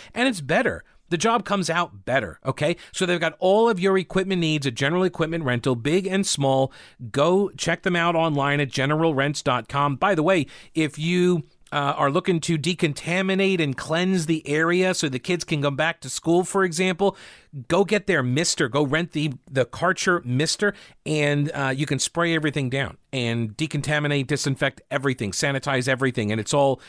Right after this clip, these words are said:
f-, uh, uh, safe for food surfaces. Uh, air compressors, uh, scaffolding, large power equipment, small tools, basically everything. Go to General Equipment Rental. They've got the tool that you need to get the job done right.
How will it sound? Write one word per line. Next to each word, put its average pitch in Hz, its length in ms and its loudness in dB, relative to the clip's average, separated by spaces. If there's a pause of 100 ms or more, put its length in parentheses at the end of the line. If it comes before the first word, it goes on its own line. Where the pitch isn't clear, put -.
(140)
f-, - 260 -20
uh, 123 360 0
uh, 123 100 2
safe 151 300 0
for - 120 -8
food 139 280 0
surfaces. - 560 -4 (320)
Uh, 123 280 0 (140)
air 180 160 2
compressors, 120 800 -2 (300)
uh, 123 220 0
scaffolding, 131 920 -2
large 151 380 2
power 151 360 0
equipment, 113 560 -4
small 151 460 0
tools, 139 500 0
basically 165 640 -2 (100)
everything. 135 760 -2
Go 127 140 0
to 117 80 -2
General 160 460 0
Equipment 160 500 -6
Rental. 135 400 -2 (200)
They've 131 180 -2
got 139 240 -2
the 147 60 -4
tool 156 340 2
that 127 140 -2
you 143 260 0
need 170 300 0
to 139 80 -4
get 123 160 -6
the 123 60 -8
job 127 360 0
done 120 300 -2
right. 101 280 -2